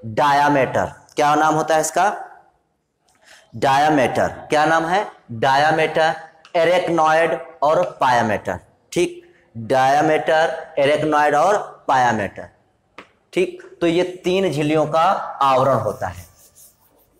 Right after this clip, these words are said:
diameter, arachnoid और pyometer। इसको याद रखने का सबसे अच्छा तरीका, ये तीन अक्षर हम याद रखेंगे तो उससे हमें याद रहेगा, तो वही तीन झिल्लियों का आवरण होता है। इसके बीच की गुहा में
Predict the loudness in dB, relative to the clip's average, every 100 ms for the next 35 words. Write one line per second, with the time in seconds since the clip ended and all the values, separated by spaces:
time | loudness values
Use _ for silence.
0 | _ _ -4 0 2 2 0 2 0 0
1 | -2 -4 0 0 0 0 2 2 2 2
2 | 0 -6 -12 -2 2 2 0 -4 -8 -10
3 | _ -10 -2 0 2 0 -2 -4 -4 -8
4 | -4 -4 -2 -2 0 2 0 0 -4 -6
5 | -4 -6 -2 -2 0 0 0 -2 -2 -2
6 | -4 -6 _ -4 -2 0 2 2 0 -2
7 | -4 -6 -10 _ -2 2 2 0 -2 0
8 | -2 0 0 2 2 2 0 0 -2 -2
9 | -6 -12 _ -4 -2 -2 0 0 0 0
10 | -2 -2 -4 -8 -10 -4 -4 -2 0 2
11 | 2 0